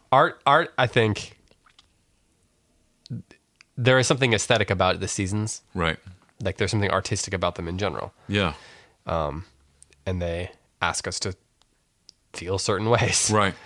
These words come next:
Speaker 2: That's very
Speaker 1: Um,
Speaker 2: true.
Speaker 1: we can't help it. Season, I mean, that's why we have, you know, on the negative side of that is the seasonal affective disorder.
Speaker 2: Right.
Speaker 1: Is that what it's called?
Speaker 2: Yeah.
Speaker 1: Yeah.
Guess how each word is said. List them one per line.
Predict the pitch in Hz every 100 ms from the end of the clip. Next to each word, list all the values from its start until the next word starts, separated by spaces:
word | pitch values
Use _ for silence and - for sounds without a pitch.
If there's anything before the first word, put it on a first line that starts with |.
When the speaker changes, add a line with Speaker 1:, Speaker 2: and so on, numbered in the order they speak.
| - -
Speaker 2:
That's | 113 101
very | 110 104
Speaker 1:
Um, |
Speaker 2:
true. | 104 117 87
Speaker 1:
we | 95 107
can't | - 110
help | 104 117 -
it. | - - _ _ _
Season, | - - 101 101
I | 101
mean, | 98
that's | 101 -
why | 107 104
we | 104
have, | 104 101 - _ -
you | 95
know, | 85 90 101 - - 131 131
on | 104
the | 101
negative | 113 110 107
side | - 98
of | 98 92
that | 95
is | 95
the | -
seasonal | 92 104 98 90
affective | 90 107 -
disorder. | 85 - 101 87 85 98
Speaker 2:
Right. | 95 87 - -
Speaker 1:
Is |
that | 104
what | 95
it's |
called? | - 101 101 -
Speaker 2:
Yeah. | 101 82 76
Speaker 1:
Yeah. | - -